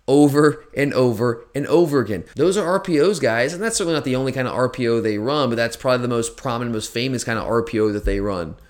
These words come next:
But those plays are so effective because they only throw those routes when they have a numbers advantage in the passing game, when they have a defender that they're reading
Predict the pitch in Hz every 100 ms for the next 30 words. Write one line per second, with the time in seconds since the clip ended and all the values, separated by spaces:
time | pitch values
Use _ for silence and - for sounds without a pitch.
0 | - 147 127 151 165 - 160 151 131 127
1 | 156 143 120 - 165 190 135 127 - -
2 | - - 139 151 139 131 - 135 139 143
3 | 143 165 165 147 - - 151 175 233 190
4 | 156 139 113 120 113 123 - - - -
5 | 143 143 147 151 139 135 135 139 175 165
6 | 147 139 110 120 123 123 123 - - 135
7 | 127 - 143 160 - 113 107 120 120 127
8 | 131 101 120 120 - 190 180 139 123 123
9 | 120 143 214 156 139